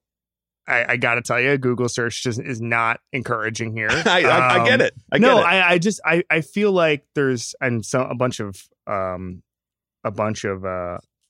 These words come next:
Speaker 1: Italian restaurants in Orlando are about to get mad at us. I feel like if
Speaker 2: Well, I wanna pose this challenge to
Speaker 1: Yeah.
Speaker 2: you.
Speaker 1: I mean, I, there's some great sort of hole in the wall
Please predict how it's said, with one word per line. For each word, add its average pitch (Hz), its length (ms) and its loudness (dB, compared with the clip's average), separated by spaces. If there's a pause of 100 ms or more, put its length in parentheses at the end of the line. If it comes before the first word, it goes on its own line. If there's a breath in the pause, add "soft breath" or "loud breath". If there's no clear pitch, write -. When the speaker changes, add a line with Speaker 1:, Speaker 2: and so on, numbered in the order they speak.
(120)
Speaker 1:
Italian 101 320 -4
restaurants 98 360 -10
in 101 40 -6
Orlando 98 200 -6
are - 20 -6
about 98 140 -6
to 104 80 -8
get 98 120 -8
mad 98 220 -4
at 92 100 -6
us. 95 160 -8
I 135 100 0
feel 170 180 2
like 160 200 2
if 151 140 -4 (500 loud breath)
Speaker 2:
Well, 170 120 4
I 202 40 6
wanna 254 180 4
pose 233 280 2
this 208 140 2
challenge 233 420 2
to 170 60 -2
Speaker 1:
Yeah. 175 240 4
Speaker 2:
you. - 40 -2 (360)
Speaker 1:
I 147 60 2
mean, 160 140 2
I, 165 320 2 (120)
there's 175 280 4
some 175 180 2
great 151 460 4 (600)
sort 151 180 -2
of 120 80 -6
hole 139 280 2
in 135 80 0
the 123 80 0
wall 107 400 -2